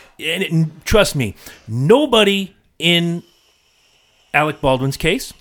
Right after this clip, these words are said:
nobody in the station nightclub fire case said, "You know what'd be a good thing to do tonight?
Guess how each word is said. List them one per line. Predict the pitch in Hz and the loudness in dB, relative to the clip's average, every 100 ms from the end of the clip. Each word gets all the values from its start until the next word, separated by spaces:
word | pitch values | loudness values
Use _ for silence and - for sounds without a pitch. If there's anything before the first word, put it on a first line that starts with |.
| _ _ _ _ _ - | _ _ _ _ _ -4
nobody | 147 214 208 185 | 4 6 6 2
in | 139 | -2
the | |
station | - 127 110 101 | -4 -6 -6 -8
nightclub | 95 135 - 170 | -6 -8 -6 -8
fire | - 180 180 | -4 -4 -4
case | - 180 185 - - - | -4 -4 -4 -8 -18 -14
said, | - 190 170 - - | -2 0 -2 -8 -6
"You | |
know | 285 | -2
what'd | 381 | -2
be | 349 | -2
a | 285 | -4
good | 285 294 | -6 -6
thing | 285 | -8
to | 254 | -6
do | 269 | -6
tonight? | 269 277 | -6 -8